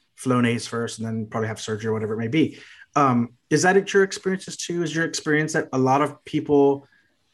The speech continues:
just don't really understand the way the body's supposed to work, and therefore, especially within athletes, will train in improper methods or what they think they need instead of what their body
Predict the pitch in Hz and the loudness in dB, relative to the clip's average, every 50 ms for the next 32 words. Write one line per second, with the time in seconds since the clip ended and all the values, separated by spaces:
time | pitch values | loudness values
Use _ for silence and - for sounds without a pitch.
0 | _ _ _ _ _ _ - - 151 135 - - - _ _ _ _ _ _ _ | _ _ _ _ _ _ 0 0 0 0 0 -4 -8 _ _ _ _ _ _ _
1 | 147 139 156 175 - 147 135 143 151 147 147 143 143 139 135 131 135 - _ _ | 4 4 4 2 0 0 2 2 4 4 6 6 4 4 2 -2 -4 -10 _ _
2 | _ _ _ _ _ _ 139 139 135 135 127 - - 143 135 135 131 131 127 123 | _ _ _ _ _ _ -4 -2 -2 -2 -4 -4 -4 -2 -2 0 0 0 -2 -2
3 | 117 123 127 123 127 117 - - 120 _ - - 151 165 165 - - 139 120 120 | -2 -4 -4 -4 -4 -6 -8 -12 -14 _ -8 -4 -2 -2 -2 -2 -2 -2 0 2
4 | 117 113 113 - - 123 120 131 135 135 135 - - - - 190 160 - - 139 | 0 0 -2 -4 -4 -2 0 0 0 0 0 -2 -2 -2 -2 -4 -4 -2 2 2
5 | 139 123 120 120 113 123 147 165 156 - - 123 113 110 110 110 - - - - | 2 2 2 -2 0 0 0 0 0 -6 -10 -10 -8 -8 -10 -8 -8 -8 -8 -10
6 | - - - - - - - - _ _ _ _ _ - 131 135 123 - - - | -12 -20 -20 -20 -20 -20 -20 -20 _ _ _ _ _ 4 4 4 6 4 2 0
7 | - 151 147 143 143 143 139 139 139 139 135 131 - - 127 120 120 123 123 - | 2 6 6 8 8 8 6 6 6 4 2 2 -2 -2 0 0 0 0 0 0
8 | 143 139 139 139 - 143 127 123 - 123 123 139 143 139 - 147 139 135 135 127 | 0 2 2 0 -2 -4 -4 -2 0 0 2 2 0 0 2 2 2 4 2 0
9 | 131 - - - 127 123 120 127 120 123 - 123 120 - - 156 160 156 156 147 | -4 -10 -12 -10 -8 -6 -4 -6 -6 -4 -4 -4 -4 -4 -4 -4 -4 -2 0 2
10 | 135 131 127 123 123 123 120 123 - 127 123 120 - 135 123 123 117 120 - 123 | 4 4 4 4 2 0 0 -2 -4 -6 -6 -4 -2 -2 -2 -2 -2 -2 -4 -4
11 | 110 117 123 123 123 120 | -2 0 0 0 0 -2